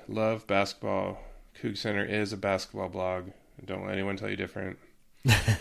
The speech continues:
Speaker 1: Um, and this is a basketball podcast. Don't let anyone
Speaker 2: Except
Speaker 1: tell you.
Speaker 2: for that kick-ass run and shoot breakdown that Jesse did today.
Speaker 1: Oh, yeah,
Speaker 2: My
Speaker 1: definitely.
Speaker 2: goodness.
Speaker 1: Um, definitely read that. Um, go on
Speaker 2: Golly.
Speaker 1: Coug Center.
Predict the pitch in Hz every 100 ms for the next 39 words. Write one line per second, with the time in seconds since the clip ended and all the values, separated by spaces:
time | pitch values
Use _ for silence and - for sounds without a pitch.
0 | 135 156 92 107 - 127 90 95 95 160
1 | 180 175 95 95 92 - 98 90 90 87
2 | 95 90 - - - 92 95 90 92 95
3 | 190 208 180 156 139 127 110 - - -
4 | 170 170 156 151 131 - 123 139 147 127
5 | 117 - 147 165 - - - 135 127 -
6 | 127 123 123 110 95 127 147 120 98 87
7 | - 98 90 98 95 92 95 110 101 110
8 | 98 98 98 95 123 113 95 92 92 98
9 | 95 - - - 107 123 110 107 107 98
10 | 98 101 - - - 101 95 92 101 101
11 | 135 104 92 - 98 95